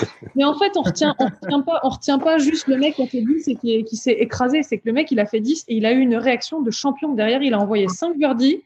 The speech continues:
parce que c'est un champion. Donc, euh, combien de personnes auraient fait dix et auraient un peu lâché l'affaire ?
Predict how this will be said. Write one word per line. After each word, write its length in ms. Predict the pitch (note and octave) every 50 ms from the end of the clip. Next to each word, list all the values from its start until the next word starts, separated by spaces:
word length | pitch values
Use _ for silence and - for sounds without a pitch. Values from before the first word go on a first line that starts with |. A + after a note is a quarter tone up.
| _ _ _ _ _ _ _ _ _
parce 260 | - A#3+ - - -
que 100 | - - D#4 F4 G4 G4+ - _ _ _ _ _ _ _ _ _ _
c'est 160 | - - -
un 120 | A#3+ C#4 E4 -
champion. 580 | - - - F#4+ G4 G4 F#4+ F4 E4+ D#4 F4+ - - - - _ _ _ -
Donc, 260 | A3+ A#3 A3+ A3 A#3
euh, 1160 | A#3 G#3+ G#3 G#3+ G#3 G#3 G#3 G#3 G#3 G#3 G3+ G3+ G3+ G3 G3 G3 G3 G3 G3 G3 G3 G3 G3 G3+ -
combien 380 | - - D4+ D4 D4 D#4 E4 E4
de 80 | D#4+
personnes 360 | D#4+ D4+ C4+ - - E4 D#4+ D4+
auraient 160 | B3+ A3+ A#3+
fait 160 | A#3 C4 B3+
dix 300 | G#3+ G#3+ C4+ E4 D#4 -
et 80 | C4+ A3
auraient 160 | G#3 A3 A#3
un 140 | A3+ A3 A3
peu 200 | A3+ C4 C#4 C#4
lâché 300 | B3 A3+ A3+ A3+ - A#3+
l'affaire ? 440 | A3 B3 B3 - D4 C#4 A3 F#3+